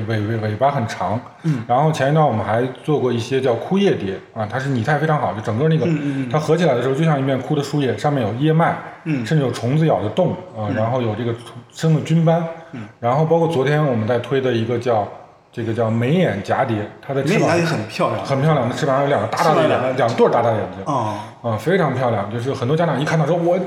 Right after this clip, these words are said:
Speaker 1: 这个还有吗？我要，就要这个。”
Speaker 2: <laughs>
Speaker 1: 对，它就是这种感觉，就蝴蝶的品种非常多，
Speaker 2: 我觉得眉眼蛱蝶还蛮好，
Speaker 1: 各种各样的。
Speaker 2: 真的是蛮好看的。
Speaker 1: 对，对，对。
Speaker 2: 啊，回头我可以配一下眉眼蛱蝶那个图片，
Speaker 1: 嗯。
Speaker 2: 让大家看一下。
Speaker 1: 对，丝带、眉眼，然后其实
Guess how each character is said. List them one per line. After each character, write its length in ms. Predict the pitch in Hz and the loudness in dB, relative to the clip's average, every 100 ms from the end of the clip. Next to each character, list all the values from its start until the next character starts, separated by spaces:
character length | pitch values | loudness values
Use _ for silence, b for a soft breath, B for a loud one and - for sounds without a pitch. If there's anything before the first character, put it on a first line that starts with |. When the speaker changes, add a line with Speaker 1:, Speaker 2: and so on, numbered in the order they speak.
| - | -4
Speaker 1:
这 140 | 226 | -4
个 60 | - | 0
还 100 | 226 | 2
有 140 | 170 | 4
吗？ 100 | 170 | 4
我 180 | 170 151 | 4 4
要， 200 | 165 180 - | 4 4 4
就 120 | 214 | 6
要 120 | 190 | 6
这 120 | 180 | 6
个。” 140 | 160 147 247 B 220 165 | 4 2 0 B -2 -6
Speaker 2:
<laughs> 220 | B - | B -4
Speaker 1:
对， 140 | 147 | 0
它 100 | 147 | 2
就 80 | 170 | 2
是 80 | 190 | 2
这 80 | 208 | 4
种 100 | 175 | 4
感 160 | 139 110 | 4 2
觉， 100 | 113 | 0
就 160 | 151 | 2
蝴 160 | 160 175 | 2 2
蝶 80 | 202 | 2
的 80 | 190 | 2
品 160 | - 190 | 2 0
种 100 | 151 | 2
非 100 | 170 | 2
常 140 | 147 | 2
多， 100 | 127 | 0
Speaker 2:
我 60 | 196 | 0
觉 120 | 190 | 2
得 40 | 185 | 2
眉 120 | - | 2
眼 120 | 170 | 2
蛱 160 | 165 165 | 2 2
蝶 160 | 147 | 2
还 140 | 143 135 | 0 0
蛮 160 | 123 | 0
好， 220 | 123 113 - | -2 -4 -2
Speaker 1:
各 100 | 190 | -2
种 20 | |
各 0 | |
样 100 | 160 | 0
的。 0 | |
Speaker 2:
真 0 | |
的 0 | |
是 80 | 131 | -2
蛮 100 | 110 | -4
好 160 | 113 | -4
看 120 | - 113 | -8 -8
的。 40 | |
Speaker 1:
对， 140 | 143 | -4
对， 100 | 127 107 | -2 -2
对。 140 | 107 - | -4 -8
Speaker 2:
啊， 100 | 131 | -8
回 120 | 120 180 | 0 4
头 100 | 220 | 4
我 140 | 135 | 4
可 180 | - 165 | 2 -2
以 60 | |
配 240 | 156 - 156 | -2 -4 -4
一 100 | 120 | -4
下 220 | 147 123 | -4 -2
眉 140 | 123 | -2
眼 60 | 131 | -2
蛱 100 | 120 | -4
蝶 0 | |
那 80 | 123 | -4
个 80 | 120 | -6
图 200 | - 120 | -10 -12
片， 280 | 117 127 117 | -8 -8 -4
Speaker 1:
嗯。 80 | 123 | -2
Speaker 2:
让 220 | 110 135 | -2 -2
大 0 | |
家 140 | 131 | -4
看 200 | 127 - | -6 -12
一 140 | - - | -16 -6
下。 40 | |
Speaker 1:
对， 120 | 175 147 | 0 0
丝 220 | - 196 | 2 0
带、 280 | 190 180 131 | 4 4 4
眉 240 | 123 151 | 2 2
眼， 360 | 160 120 95 101 | 2 2 0 -2
然 180 | 107 127 | -2 0
后 160 | 151 | 0
其 160 | 135 185 | 0 0
实 260 | 190 208 | 2 2